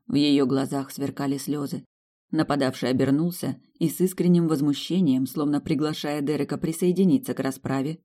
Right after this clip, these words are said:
выпалил: «А хрена ли она лыбится тут?» Дерек подошёл, встал так, чтобы закрыть собой девушку и ребёнка.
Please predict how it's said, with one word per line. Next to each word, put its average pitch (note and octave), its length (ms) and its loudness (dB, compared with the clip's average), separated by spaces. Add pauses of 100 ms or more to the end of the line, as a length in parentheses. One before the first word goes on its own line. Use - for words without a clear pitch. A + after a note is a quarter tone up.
выпалил: C3+ 560 2 (640)
«А E3+ 200 4
хрена C4 440 4
ли F#3+ 100 6
она F#3+ 300 6
лыбится G#3 500 4
тут?» C3+ 320 -2 (560)
Дерек E3+ 420 2
подошёл, E3+ 680 -2
встал D3+ 380 -4
так, E3+ 280 -4
чтобы C#3+ 300 -2
закрыть D3+ 420 -2
собой D3 560 -4
девушку C#3 460 -2
и C#3+ 80 -2
ребёнка. D3 560 -2